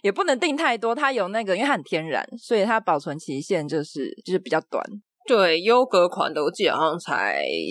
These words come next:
Speaker 2: 一个礼拜左右吧，但是其他的大概有两周。
Speaker 1: 哦，对啊，我觉得大家也不需要一次囤太多啦，慢慢买。<laughs> 好。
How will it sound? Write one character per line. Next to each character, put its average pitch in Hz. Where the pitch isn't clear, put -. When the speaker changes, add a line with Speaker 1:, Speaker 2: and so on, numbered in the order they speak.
Speaker 2:
一 175
个 170
礼 -
拜 151
左 -
右 120
吧， 71
但 196
是 220
其 -
他 170
的 123
大 156
概 143
有 87
两 71
周。 87
Speaker 1:
哦， 151
对 160
啊， 110
我 -
觉 -
得 202
大 240
家 247
也 190
不 262
需 262
要 247
一 175
次 220
囤 165
太 170
多 120
啦， 104
慢 156
慢 151
买。 -
<laughs> 554
好。 208